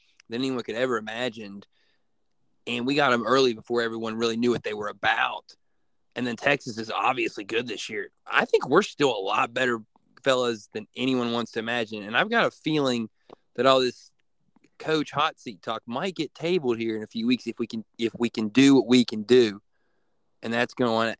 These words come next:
out there and starting with Baylor on Thursday. I have a good feeling about it, fellas. I really do. I know I, I just broke into, like, rah-rah speech, like, we can come back in this thing and, and make noise talking about the conference. But, hey, I feel it, man.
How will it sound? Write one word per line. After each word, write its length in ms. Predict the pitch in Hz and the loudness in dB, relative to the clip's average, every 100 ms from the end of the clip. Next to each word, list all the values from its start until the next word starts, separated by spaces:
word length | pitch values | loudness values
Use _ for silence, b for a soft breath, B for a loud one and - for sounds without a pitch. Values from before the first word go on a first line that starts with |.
| 113 | -2
out 220 | 113 - | -2 0
there 140 | 117 | -2
and 140 | 110 - - | -2 -8 -6
starting 340 | - 123 117 | 2 2 2
with 140 | 107 101 | -6 -2
Baylor 240 | 117 110 | -2 -4
on 120 | 107 | -10
Thursday. 400 | - 104 107 - - _ | -10 -10 -10 -16 -20 _
I 140 | - 151 | 0 4
have 160 | 240 | 4
a 60 | 262 | 4
good 180 | 190 190 | 2 0
feeling 300 | 143 175 208 | 0 -2 -2
about 260 | 123 104 101 | -6 -10 -16
it, 60 | - | -14
fellas. 260 | 104 113 123 | -12 -6 -2
I 60 | |
really 280 | 127 147 147 | 0 2 2
do. 180 | 120 147 | 0 0
I 80 | 120 | 2
know 160 | 139 | 4
I, 160 | 135 120 - b b _ | 6 4 -2 b b _
I 60 | |
just 200 | 123 131 | -6 -4
broke 260 | 113 139 135 | 0 0 0
into, 140 | 131 | -4
like, 280 | 117 120 117 - B B - | -2 -2 -4 -8 B B -2
rah-rah 540 | 135 139 131 131 127 | 2 2 2 0 0
speech, 440 | 113 - 143 147 - | -2 -8 -8 -6 -8
like, 120 | 110 | -8
we 120 | 131 | -8
can 140 | 120 | -6
come 180 | 120 131 | -4 -2
back 300 | 117 127 139 | 0 -2 -4
in 60 | 123 | -8
this 140 | 113 | -8
thing 200 | - 117 | -8 -8
and, 120 | 110 107 | -10 -6
and 120 | 113 | -2
make 220 | 123 117 | -2 -2
noise 480 | 123 147 135 113 - _ _ _ _ | 2 4 4 0 -6 _ _ _ _
talking 260 | 139 120 | 2 2
about 160 | 120 113 | 2 -2
the 80 | 101 | -4
conference. 480 | 120 135 170 113 - | -4 -2 -2 -6 -12
But, 140 | 113 - _ _ _ _ _ _ _ _ - | -14 -14 _ _ _ _ _ _ _ _ -8
hey, 320 | 123 110 98 _ | -6 -6 -12 _
I 80 | 110 | -8
feel 280 | - 151 127 | -2 0 0
it, 80 | - | -4
man. 240 | 98 92 | -16 -18